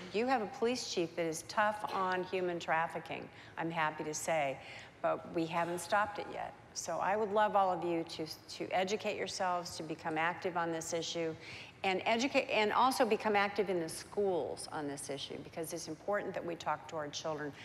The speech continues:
about the dangers of the internet, um, the stranger danger is one of them, but I mean, just the whole k-, keeping track of what's going on and who and how your kids are,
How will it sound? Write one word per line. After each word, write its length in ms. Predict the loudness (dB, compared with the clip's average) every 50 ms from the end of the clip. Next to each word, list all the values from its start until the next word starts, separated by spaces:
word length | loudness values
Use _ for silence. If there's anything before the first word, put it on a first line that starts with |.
| -16 -16 -10 -8
about 300 | -4 0 2 2 2 0
the 80 | -2 -6
dangers 600 | -4 0 0 2 4 4 4 2 2 0 0 0 -2
of 100 | -2 0
the 100 | 0 0
internet, 680 | 0 0 -2 -2 -2 -2 -2 -2 -2 -2 -4 -6 -10 -12 -12 -14 -18 -18 -18 -20 -20 -20 -14 -8 -6
um, 440 | -4 -2 -2 -2 -2 -4 -4 -4 -6 -8 -10 -10 -10 -10 -10 -8 -8 -6
the 140 | -4 -4 -4 -4 -6 -8 -10 -10 -8 -6
stranger 460 | -6 0 2 4 4 4 6 4 4
danger 360 | 4 6 4 6 6 4 4
is 120 | 2 2
one 180 | 4 4 4 6
of 120 | 6 4 4
them, 100 | 2 2
but 120 | 4 4 4
I 40 |
mean, 200 | 4 4 2 2
just 400 | 2 2 0 0 -2 -4 -6 -2 0
the 80 | 0 0
whole 400 | 2 4 4 4 4 2 0 -2 -8 -12 -14 -14 -14 -14 -14 -14 -14 -14 -12
k-, 140 | -14 -14 -14 -16 -18 -18 -12 -4
keeping 360 | -2 0 2 4 4 4 4
track 440 | 4 4 6 6 6 6 4 4 2
of 120 | 2 2 2 4
what's 220 | 4 4 4 0
going 280 | 0 2 2 4 4 2
on 180 | 2 2 2 2
and 180 | 0 -2 -4 -6 -10 -10 -4
who 180 | -2 -2 -2 -2 -2
and 240 | -2 -2 -2 -2 -4 -8 -10 -14 -18 -18 -18 -16 -6
how 160 | -2 0 2
your 180 | 2 2 2 0
kids 340 | 0 0 0 0 2 2
are, 340 | 2 4 6 6 6 4 2